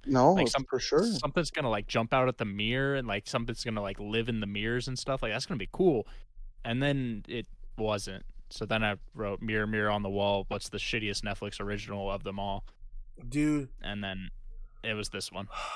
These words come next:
Speaker 3: The music, the music thing pissed me off 'cause that was such, like, a weird red herring. 'Cause I thought, like, the music was cursed music, right? Which it kind of
Speaker 2: Mm.
Speaker 3: was. But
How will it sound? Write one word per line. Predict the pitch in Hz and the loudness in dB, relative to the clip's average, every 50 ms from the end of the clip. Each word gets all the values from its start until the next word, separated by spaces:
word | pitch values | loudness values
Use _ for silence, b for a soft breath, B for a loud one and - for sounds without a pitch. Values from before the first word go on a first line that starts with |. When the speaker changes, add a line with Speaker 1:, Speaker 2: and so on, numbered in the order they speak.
| B B B | B B B
Speaker 3:
The | 147 143 147 | -2 0 2
music, | 151 160 180 196 185 156 160 139 - - | 2 4 4 4 4 4 4 2 2 2
the | - 151 143 | 2 2 4
music | 143 151 165 185 208 196 220 - | 4 6 6 6 6 6 4 2
thing | - - 190 180 175 165 | 4 4 4 4 4 4
pissed | - - 170 156 - - 139 | 0 0 0 2 0 0 0
me | 131 123 | 0 0
off | 117 113 117 - | 0 -2 -2 -4
'cause | - 131 | -2 0
that | 143 147 | 2 2
was | 160 147 | 2 4
such, | - - 170 165 - - | 4 4 4 2 2 4
like, | 190 180 170 - | 2 2 2 2
a | 160 131 | 0 0
weird | 120 110 123 127 131 131 131 127 127 110 | 0 0 0 2 2 4 4 2 0 -2
red | - 85 110 113 120 117 113 | -4 -6 0 2 2 2 2
herring. | - - 113 110 107 104 101 92 85 | 0 -2 -2 -2 -2 -4 -4 -6 -8
'Cause | - - - | -6 -2 0
I | 139 | 0
thought, | 139 - 185 185 185 | 2 4 6 6 6
like, | 185 165 147 - | 6 2 0 2
the | 143 123 | -2 0
music | 120 127 143 143 143 147 - | 0 0 -2 -2 -4 -4 -4
was | 127 107 - | -4 -4 -4
cursed | - - - 127 120 117 - - 110 | -6 -6 -4 -4 -4 -4 -4 -6 -6
music, | 104 87 78 - - - - - | -8 -8 -10 -10 -10 -12 -12 -10
right? | 82 90 110 113 104 - - b b b b b b | -8 -8 -6 -6 -8 -8 -8 b b b b b b
Which | 180 180 180 | 0 2 2
it | 185 180 | 2 -2
kind | - - 170 156 147 139 | 0 0 0 2 2 2
of | 127 120 | 0 0
Speaker 2:
Mm. | 120 110 | 0 -2
Speaker 3:
was. | 107 104 82 65 - - - - - - - - - - - | -2 -2 -4 -6 -10 -14 -16 -18 -18 -18 -14 -14 -14 -8 -2
But | - 165 165 160 131 107 | 2 2 2 2 0 -2